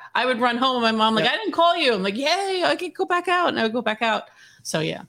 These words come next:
Speaker 2: So my other friend who was on the show, uh, last year, M-, Mara Golding,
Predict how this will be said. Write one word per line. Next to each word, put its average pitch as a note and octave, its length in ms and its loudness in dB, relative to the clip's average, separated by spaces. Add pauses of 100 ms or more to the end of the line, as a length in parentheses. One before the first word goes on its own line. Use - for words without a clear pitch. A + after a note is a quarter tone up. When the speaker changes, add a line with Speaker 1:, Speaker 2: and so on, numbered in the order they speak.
(200)
Speaker 2:
So - 140 -10
my D3+ 120 2
other F3+ 160 4
friend E3 240 2
who D#3 60 0
was C#3 140 -2
on D#3 140 0
the E3 80 0
show, A#2+ 460 0
uh, B2 120 -4
last A#2 380 -4
year, G2 160 -6
M-, A2 140 -10 (100)
Mara A2+ 420 -4
Golding, A#2+ 520 -2